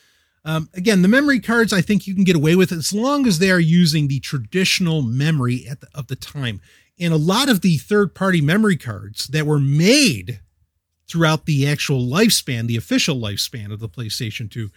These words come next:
you can still get for a song. And, and they're, they're very worthwhile. They're very tough, very sturdy. I mean, Sony took these things pretty seriously. Um, and, you know,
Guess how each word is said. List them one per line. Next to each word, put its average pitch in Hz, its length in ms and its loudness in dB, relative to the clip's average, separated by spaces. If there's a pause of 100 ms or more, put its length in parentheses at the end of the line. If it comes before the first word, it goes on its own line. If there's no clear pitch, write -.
(380)
you 170 160 4
can 180 120 2
still 185 280 2
get 151 180 4
for 131 180 -6
a 107 60 -4
song. 104 420 -6
And, 123 160 -2
and 123 180 -4
they're, 135 100 0
they're 117 220 -4
very 143 300 2
worthwhile. 123 460 -2
They're 120 80 -6
very 131 220 0
tough, 135 240 -8
very 123 240 -6
sturdy. 120 540 -6
I 113 60 -16
mean, 117 280 -6
Sony 139 440 -4
took - 220 -12
these 120 240 -10
things 117 200 -6
pretty 120 260 -12
seriously. 110 680 -8 (500)
Um, 117 280 -6
and, 120 340 -4 (240)
you 135 100 -6
know, 104 200 -8